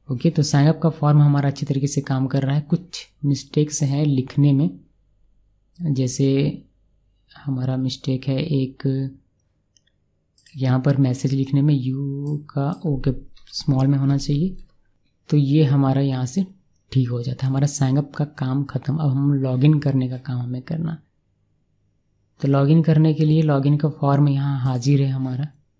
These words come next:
तो login में पहले check करना है कि लॉगिन कौन कर सकता है, जो कि पहले से login नहीं है। तो हम लोग यहाँ पर कर देंगे if, या फिर पहले मैं आपको post वाला दिखा देता हूँ। जब login form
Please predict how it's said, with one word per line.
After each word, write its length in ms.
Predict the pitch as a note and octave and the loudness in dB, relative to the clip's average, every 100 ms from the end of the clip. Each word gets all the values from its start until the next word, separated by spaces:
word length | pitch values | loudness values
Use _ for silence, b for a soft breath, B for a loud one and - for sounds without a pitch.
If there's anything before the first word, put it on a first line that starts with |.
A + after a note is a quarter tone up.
| _ _ _ - | _ _ _ -6
तो 100 | B2+ | -2
login 280 | B2+ B2+ | 0 2
में 120 | D#3 D3+ | 2 4
पहले 240 | D3 D3+ | 4 4
check 300 | D3+ C#3+ C#3+ | 2 0 0
करना 260 | C3+ A#2+ A#2+ | -4 -2 -4
है 60 | |
कि 140 | A#2+ B2+ | -4 -4
लॉगिन 360 | B2+ B2+ D3 | -2 2 2
कौन 240 | D3 D3+ D3+ | 4 2 2
कर 80 | C#3+ | 0
सकता 360 | C#3+ A#2+ B2+ | -2 -4 -4
है, 100 | A#2 | -6
जो 140 | A#2 C3 | -4 -4
कि 120 | C3+ | -4
पहले 280 | C3 B2 C3+ | -2 -2 -2
से 140 | - | -2
login 400 | C3 B2 B2+ C3 | -2 -2 -2 0
नहीं 340 | A#2+ A#2 C3 A#2 | -2 0 0 0
है। 80 | C#3+ | -4
तो 800 | - _ _ _ _ _ _ - | -14 _ _ _ _ _ _ -4
हम 60 | |
लोग 100 | C3 | 0
यहाँ 160 | B2+ C3 | 0 2
पर 100 | C3 | 0
कर 140 | B2 B2+ | 0 0
देंगे 240 | C3 C3+ E3 | 0 -2 0
if, 140 | D3+ D3+ - _ _ _ _ _ _ _ _ _ _ _ | -2 -2 -16 _ _ _ _ _ _ _ _ _ _ _
या 100 | C3 C3+ | -6 0
फिर 140 | C3+ | 0
पहले 220 | - C3 | 2 2
मैं 120 | C3+ | 2
आपको 140 | C3 C3+ | 0 -6
post 340 | C3 C3 B2+ | -4 -6 -4
वाला 140 | C3 B2+ | -4 -4
दिखा 240 | B2 B2 | -4 -4
देता 220 | A#2+ B2 C3+ | 0 2 2
हूँ। 120 | C3+ | 2
जब 160 | C3 C3+ | 0 0
login 380 | C3+ C3 D3+ D3 | 0 2 2 0
form 400 | - C3+ C#3+ | -2 -2 0